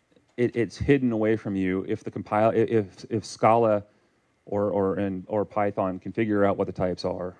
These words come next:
Um, you don't have to, you don't have to enter them in. But also, it, it, it includes the right abstractions. And, and what are the right abstractions here? Um, it's largely functional programming.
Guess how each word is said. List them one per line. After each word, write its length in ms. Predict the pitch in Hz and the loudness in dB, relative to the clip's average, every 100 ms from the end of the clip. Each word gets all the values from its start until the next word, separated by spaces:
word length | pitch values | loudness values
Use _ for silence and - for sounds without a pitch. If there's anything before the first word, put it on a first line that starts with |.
| _ _ _ _ _ _ _ _ _ _ _ - | _ _ _ _ _ _ _ _ _ _ _ -6
Um, 460 | 95 87 87 87 - _ _ _ | -4 -2 -4 -8 -12 _ _ _
you 80 | 117 | -8
don't 160 | 117 101 | -6 -2
have 180 | 107 95 | -4 -4
to, 160 | 87 | -8
you 80 | 104 | -4
don't 120 | 107 | -2
have 140 | 98 90 | -2 -4
to 100 | 95 | -6
enter 180 | 90 | -8
them 180 | 85 87 | -6 -8
in. 260 | 92 90 92 _ _ _ _ _ | -10 -14 -16 _ _ _ _ _
But 80 | 131 | 4
also, 500 | 156 156 160 135 120 | 4 4 4 6 4
it, 120 | 113 | 2
it, 200 | 110 123 | -2 -4
it 200 | 95 120 | 0 -2
includes 460 | 127 131 - 147 113 | 0 -2 4 4 4
the 100 | 113 | 2
right 260 | 104 107 | 4 4
abstractions. 840 | 101 95 - 92 98 - 85 92 85 | 2 -4 -2 -2 -2 -6 -14 -14 -8
And, 180 | 98 98 | -8 -6
and 120 | 110 | 0
what 140 | 123 135 | 4 6
are 160 | 127 | 6
the 60 | 107 | 4
right 200 | 101 98 | 2 0
abstractions 720 | 92 - 98 98 - 95 87 | -2 -2 -2 -2 -6 -12 -12
here? 360 | - 95 95 - _ _ _ _ _ _ _ | -8 -4 -4 -6 _ _ _ _ _ _ _
Um, 400 | 107 107 104 104 101 _ _ _ _ _ _ _ _ _ _ _ _ _ _ _ - - | 4 4 4 -2 -10 _ _ _ _ _ _ _ _ _ _ _ _ _ _ _ -20 -6
it's 180 | 127 - | -6 0
largely 340 | 139 127 127 | 2 2 2
functional 480 | 110 110 104 - 95 | -2 -2 -4 -4 -10
programming. 640 | - 95 90 92 87 92 | -6 -4 -4 -6 -12 -14